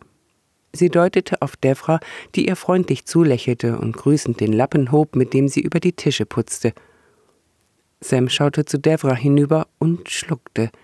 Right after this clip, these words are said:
Sie merkte, wie sie errötete. Verdammt, Devra sah aus wie Devon. Oder zumindest ähnelte sie ihm sehr. Sie senkte die Stimme.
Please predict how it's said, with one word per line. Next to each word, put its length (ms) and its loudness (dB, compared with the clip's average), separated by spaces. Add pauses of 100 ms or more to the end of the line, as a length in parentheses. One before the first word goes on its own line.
(760)
Sie 160 2
merkte, 420 2
wie 80 4
sie 180 2
errötete. 600 0 (680)
Verdammt, 840 -4 (120)
Devra 460 0
sah 260 -2
aus 380 -2
wie 120 0 (140)
Devon. 640 0 (340)
Oder 260 2
zumindest 520 2
ähnelte 400 4
sie 140 0
ihm 200 4
sehr. 260 2 (960)
Sie 200 -2
senkte 380 0
die 120 -2
Stimme. 460 -4